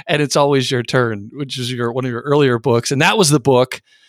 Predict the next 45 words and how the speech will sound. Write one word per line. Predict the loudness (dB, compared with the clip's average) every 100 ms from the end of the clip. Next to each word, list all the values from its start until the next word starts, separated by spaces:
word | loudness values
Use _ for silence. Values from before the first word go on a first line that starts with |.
| _ _ _
that | -2 0
made | 0 0
me | 0 -2
feel | 0 0
like | 0 -2
you | -2
were | -2
sitting | 0 0 0 0 0
next | -2 -4 -4
to |
me | -4 -4
saying, | -4 -4 -2
"Douglas, | -2 -2 -4 -6 -10 _ _ -6
start | -2 2 0 0
this | -4
podcast | -2 -2 -2 -6 -8 -8 -10 -12
and | -2
start | 0 2 2 2 0
it | -4
now. | -4 0 2 2 0 -2 -4
There's | -2 2
no | 2
more | 2 0
excuses." | -2 -4 0 0 -2 -4
And | -4
it |
was | -2
like, | -4 -4
"Uh, | -8 -8
I | -8
guess, | -6 -6 -10 _ _ _ _
okay, | -6 -2 0
I |
guess, | 0 -4 -6 _ _
I | -4
guess | -2 0
I |
better | 2 2 2
do | 2 4
it." | 2
I, | 0 -4 -8 -10 -8 -8
<laughs> | -6
I've | -6
gotten | -4 -4 -4
this, | -2 -2